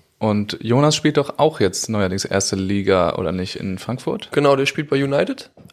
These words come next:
Speaker 2: Ähm, da haben wir auch gesagt, das läuft erstmal, ähm, weiter. Da
Speaker 1: Ja.
Speaker 2: muss er erstmal abschnacken mit denen, wie es ist. Wir hatten, ähm, die Hoffnung, dass jetzt, oder beziehungsweise den Wunsch, ähm, jetzt bei der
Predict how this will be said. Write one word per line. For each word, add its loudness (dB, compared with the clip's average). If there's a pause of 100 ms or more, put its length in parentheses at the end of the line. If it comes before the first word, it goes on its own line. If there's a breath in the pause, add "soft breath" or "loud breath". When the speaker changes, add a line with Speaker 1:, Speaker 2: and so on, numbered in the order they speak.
(200)
Speaker 2:
Ähm, 0
da 4
haben 2
wir 4
auch 0
gesagt, -4
das -4
läuft -2
erstmal, -2 (100)
ähm, -4 (200)
weiter. 2 (260)
Da -2
Speaker 1:
Ja. 2
Speaker 2:
muss -2
er 4
erstmal 2
abschnacken 0
mit -4
denen, 2
wie -2
es -6
ist. -4
Wir -2
hatten, -6 (160)
ähm, -6 (380)
die 0
Hoffnung, 4
dass 0
jetzt, -2
oder 2
beziehungsweise -4 (680 loud breath)
den -2
Wunsch, 2
ähm, 2
jetzt -4
bei 4
der 2